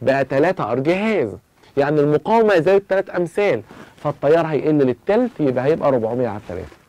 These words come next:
التيار قل للتلت فعلًا، كلام جميل. يبقى من الآخر كده، لو ضفت مقاومة خارجية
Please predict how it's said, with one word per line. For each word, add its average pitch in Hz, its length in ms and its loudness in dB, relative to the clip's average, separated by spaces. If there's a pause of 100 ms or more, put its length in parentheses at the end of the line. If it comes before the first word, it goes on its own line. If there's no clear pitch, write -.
(720)
التيار 120 320 -8
قل 131 120 -4
للتلت 113 460 -4
فعلًا، 101 280 -12 (480)
كلام 87 260 -12
جميل. 107 280 -8 (380)
يبقى 104 160 -10
من 113 100 -8
الآخر - 320 -10
كده، - 200 -16 (520)
لو 104 320 -4
ضفت 147 280 -4
مقاومة 135 340 -6
خارجية 104 440 -8